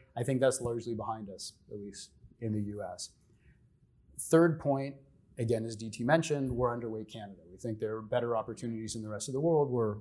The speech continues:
we're pursuing those in, in various ways. Fourth, we are still overweight inflation protection, as Alon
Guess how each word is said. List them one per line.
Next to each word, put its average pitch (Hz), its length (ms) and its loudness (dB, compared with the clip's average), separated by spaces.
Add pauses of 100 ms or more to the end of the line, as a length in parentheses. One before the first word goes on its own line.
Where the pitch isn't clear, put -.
we're 110 140 -8
pursuing 110 560 -4
those 98 340 -8
in, 92 320 -16
in 98 160 -12
various 98 400 -10
ways. 92 340 -12 (560)
Fourth, 139 640 4 (100)
we 123 160 2
are 123 160 4
still 123 480 0
overweight 120 440 -8
inflation 131 500 -4
protection, 139 580 -2
as 110 80 -6
Alon 110 520 -6